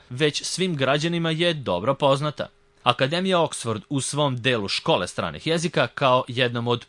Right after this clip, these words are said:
ponuđenih segmenata svog rada, nudi preko dvestotine kurseva jezika počev od A jedan, A dva, B jedan, B dva, C jedan i C dva.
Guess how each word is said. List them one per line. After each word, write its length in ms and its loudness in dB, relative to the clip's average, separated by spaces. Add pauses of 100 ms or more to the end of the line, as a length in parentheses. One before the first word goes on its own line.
ponuđenih 560 -2
segmenata 600 -4
svog 260 -8
rada, 280 2 (320)
nudi 320 2
preko 360 0
dvestotine 840 -2
kurseva 480 -2
jezika 440 -2
počev 400 -4
od 160 -6 (100)
A 140 -2
jedan, 520 -4
A 160 0
dva, 240 4
B 240 -2
jedan, 420 -2
B 160 -2
dva, 240 2 (120)
C 220 0
jedan 360 0 (100)
i 120 -8
C 280 -8
dva. 260 -4